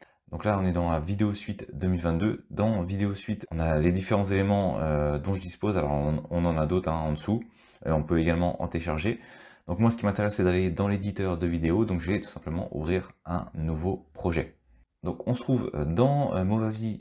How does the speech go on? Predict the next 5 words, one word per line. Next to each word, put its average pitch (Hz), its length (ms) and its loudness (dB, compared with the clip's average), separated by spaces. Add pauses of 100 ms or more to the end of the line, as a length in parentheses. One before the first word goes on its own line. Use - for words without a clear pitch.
Vidéo 95 560 0
Suite - 480 -4 (480)
et, 110 280 2
euh, 85 160 2
dans 113 400 2